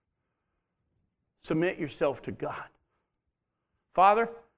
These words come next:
Jesus said, "I don't wanna go through this. But if it's your plan,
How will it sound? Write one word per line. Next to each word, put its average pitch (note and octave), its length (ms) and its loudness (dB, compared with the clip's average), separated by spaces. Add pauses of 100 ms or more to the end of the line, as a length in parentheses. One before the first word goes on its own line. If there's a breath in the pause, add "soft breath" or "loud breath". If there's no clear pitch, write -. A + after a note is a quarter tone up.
(200)
Jesus E3 280 0
said, F3 220 2
"I D3 120 -2
don't D#3 140 -2
wanna D3+ 180 -2
go D3 160 -2
through B2+ 180 -6
this. - 280 -14 (1700)
But B2+ 180 -2
if C3+ 80 -2
it's C#3 140 -4
your F#3 100 2
plan, - 340 -10